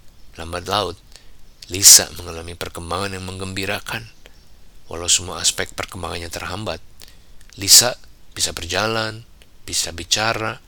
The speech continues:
bahkan bisa bersekolah di sekolah dasar reguler. Saat ini, Lisa yang sudah remaja, sudah bisa bermain piano dan keyboard dengan cukup baik. Lisa cukup mandiri dalam aktivitas sehari-hari di rumah. Ia bisa membantu aktivitas seperti memasak nasi,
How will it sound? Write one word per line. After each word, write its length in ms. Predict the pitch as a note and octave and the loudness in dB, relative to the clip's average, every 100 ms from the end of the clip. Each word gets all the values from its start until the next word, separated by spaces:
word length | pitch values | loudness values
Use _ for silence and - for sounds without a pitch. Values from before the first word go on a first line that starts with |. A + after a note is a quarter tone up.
| - - - - | -18 -20 -20 -8
bahkan 240 | E2+ E2+ | -6 -4
bisa 160 | E2+ F#2 | 0 0
bersekolah 480 | F2 F2+ - A#2 G2 | 4 2 4 0 -2
di 80 | |
sekolah 240 | F2 - F2 | -2 -4 -6
dasar 320 | F2 - F2 | 0 0 0
reguler. 320 | F2+ F#2+ G2+ F#2+ - - - - - - - - | -6 -6 -4 -6 -12 -20 -20 -20 -18 -20 -20 -4
Saat 240 | - F2 | -4 -2
ini, 240 | F#2+ F2 E2 - - - - - | -4 -6 -10 -16 -20 -20 -16 -4
Lisa 160 | F2+ - | 6 6
yang 160 | F#2 - | 6 -2
sudah 240 | F2+ F2+ | -4 -6
remaja, 560 | F2 E2+ E2+ F#2 G2+ - - - - | -6 -6 -4 -4 -6 -12 -18 -16 -14
sudah 240 | - C#3+ | -8 -4
bisa 240 | G2 - F2 | 2 2 2
bermain 320 | F#2 E2 F2 | -6 -6 -4
piano 320 | F#2 F2 F#2+ | -6 -4 -6
dan 80 | F2 | -6
keyboard 480 | - G2 F#2+ A2+ - | -6 -4 -2 -4 -4
dengan 240 | F2 D#2+ | -8 -8
cukup 320 | - G2 F2+ | -8 -8 -8
baik. 160 | G#2+ - - - - - - - - - | -8 -10 -16 -20 -20 -18 -18 -18 -16 -2
Lisa 320 | D3 - - - - - - - | 6 8 6 -4 -20 -18 -18 -10
cukup 240 | - - | -8 -4
mandiri 400 | A#2 F#2+ F#2+ A2 | -2 0 2 2
dalam 240 | F#2 E2+ E2 | 0 -4 -8
aktivitas 560 | - F2 E2+ F2 - | -6 -6 -2 6 6
sehari-hari 400 | E2 E2+ E2+ F2+ | 6 -2 -2 -4
di 80 | F2 | -6
rumah. 320 | F#2 F2+ F2 - - - - - - - - | -8 -8 -10 -12 -14 -14 -16 -18 -20 -20 -6
Ia 160 | F2+ F2 | -4 2
bisa 160 | F2 | 2
membantu 320 | E2 E2 E2+ F2+ | 0 -6 -6 -6
aktivitas 560 | - G2 G2 G#2+ - | -4 -6 -2 4 4
seperti 320 | - F2+ - | 4 -2 -6
memasak 400 | D#2+ D#2+ D#2+ - | -10 -4 -4 -2
nasi, 560 | F2 A2 - - G#2 A2 | -2 4 10 10 8 0